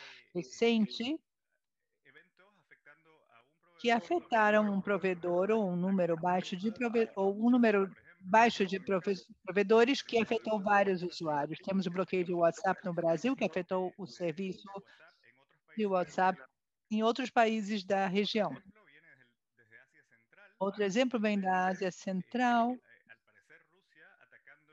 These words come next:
onde, que parece a Rússia, é, para, é, atacando duas redes do Quirguistão, lo-, conseguindo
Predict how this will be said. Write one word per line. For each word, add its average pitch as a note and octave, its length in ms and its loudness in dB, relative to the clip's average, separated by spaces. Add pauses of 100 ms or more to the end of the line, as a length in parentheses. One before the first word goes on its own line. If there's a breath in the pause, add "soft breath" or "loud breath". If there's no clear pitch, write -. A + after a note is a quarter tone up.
(140)
onde, F3+ 380 -6 (360)
que F3+ 120 -16
parece G3 640 0
a F3+ 240 2
Rússia, A#3 720 0 (920)
é, F#3+ 180 -4
para, F#3+ 240 2
é, F#3+ 420 -6 (140)
atacando G#3 680 2
duas G#3 320 2
redes F#3+ 600 0
do F#3 160 -2
Quirguistão, F#3+ 960 -2
lo-, G#3+ 200 0
conseguindo A3+ 760 -2